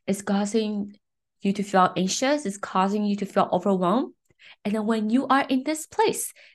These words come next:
it's very, very hard for you to take grounded actions forward.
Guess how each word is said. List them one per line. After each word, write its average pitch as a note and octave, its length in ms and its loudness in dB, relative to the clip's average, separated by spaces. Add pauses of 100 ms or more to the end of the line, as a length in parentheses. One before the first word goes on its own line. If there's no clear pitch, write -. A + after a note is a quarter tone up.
it's A#3 200 0
very, C4+ 240 4
very G#4 340 4
hard C4+ 340 2
for C4+ 140 -4
you B3+ 160 0
to B3+ 140 -2
take B3 360 -2 (640)
grounded C4 580 4 (100)
actions A3 640 -2 (160)
forward. - 580 2